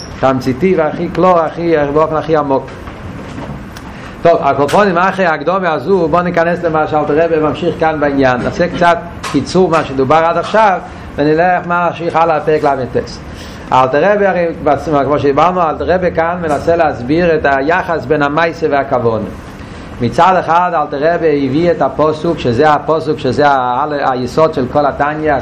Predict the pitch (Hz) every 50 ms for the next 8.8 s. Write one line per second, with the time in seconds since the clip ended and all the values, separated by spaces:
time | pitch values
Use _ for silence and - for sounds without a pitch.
0 | - 131 120 - 156 160 160 156 151 139 139 147 160 170 160 147 143 135 131 147
1 | 160 165 147 147 147 143 135 139 143 160 180 170 160 151 139 - - - - -
2 | - - - 127 120 - 175 180 175 180 165 147 139 147 135 135 165 175 165 120
3 | 156 151 147 143 135 131 127 - 143 127 123 123 - - - - - - - -
4 | - - - - - - - - 104 92 - 151 170 175 170 165 151 160 170 190
5 | 196 190 170 - - 143 135 - - 170 180 180 165 160 156 147 143 143 180 196
6 | 190 190 175 175 165 160 151 131 165 151 147 151 156 147 139 - - 151 139 127
7 | - - 120 - - - - - - - - - - - - - - - - -
8 | - 127 139 160 - - 170 165 170 160 - 170 185 196 185